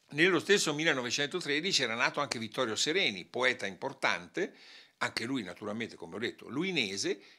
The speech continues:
e quindi anche per lui cadrà il centenario della nascita. Forse sarà anche opportuno, opportuno mettere insieme i due, non lo so.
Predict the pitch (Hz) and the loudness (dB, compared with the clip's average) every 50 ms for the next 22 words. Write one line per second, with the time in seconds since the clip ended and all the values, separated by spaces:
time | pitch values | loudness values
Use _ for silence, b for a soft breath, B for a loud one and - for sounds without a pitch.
0 | _ _ _ - 170 160 - 156 170 196 214 175 120 117 - 175 165 - 135 95 | _ _ _ 2 2 2 4 2 2 2 4 4 2 4 2 -2 0 0 -4 -4
1 | 98 120 135 135 - 110 101 117 107 98 98 110 123 - - 113 113 117 113 110 | -2 -6 -6 -6 -4 -2 -2 -2 0 -2 -2 -2 -2 -4 -6 -8 -8 -8 -4 -4
2 | - - 131 127 117 131 120 95 87 87 87 90 104 101 98 92 87 - - - | -4 -4 -4 -4 -4 -6 -6 -6 -6 -8 -8 -8 -8 -8 -8 -8 -8 -10 -12 -12
3 | - - 87 - - 78 - - _ _ _ _ _ _ - _ _ _ - - | -14 -14 -14 -16 -18 -18 -18 -20 _ _ _ _ _ _ -20 _ _ _ -8 -6
4 | 156 156 - - - 92 104 104 104 117 113 113 113 110 101 - - 110 104 - | -4 -2 -2 -2 -2 -2 -2 -2 -2 -2 -2 -2 -4 -4 -4 -6 -8 -10 -10 -10
5 | - - 120 110 101 113 - - 104 - 110 104 - - 156 143 110 101 110 104 | -12 -10 -10 -8 -6 -8 -8 -8 -10 -10 -10 -12 -8 -8 -8 -6 -4 -4 -6 -6
6 | - 104 104 101 - - 135 123 113 113 147 151 - 113 135 151 117 90 120 - | -6 -6 -6 -2 0 0 0 0 -2 -2 -4 -4 -4 -2 -2 0 -2 -2 -2 0
7 | 233 240 - - - - | 0 0 0 -2 -6 -6